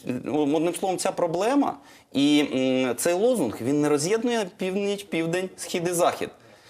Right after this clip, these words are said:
Він якраз об'єднує людей, тому що і Донецьк уже змучився від обіцянок Януковича, і шахтарі,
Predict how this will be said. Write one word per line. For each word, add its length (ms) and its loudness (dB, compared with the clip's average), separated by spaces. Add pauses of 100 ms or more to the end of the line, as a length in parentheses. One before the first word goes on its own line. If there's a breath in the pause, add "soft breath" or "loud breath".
(180 loud breath)
Він 300 0
якраз 640 0
об'єднує 720 2
людей, 460 -2
тому 240 0
що 280 -2
і 160 -2
Донецьк 500 2
уже 340 2 (400 loud breath)
змучився 680 0
від 160 0
обіцянок 520 -2
Януковича, 560 -2
і 60 2
шахтарі, 680 0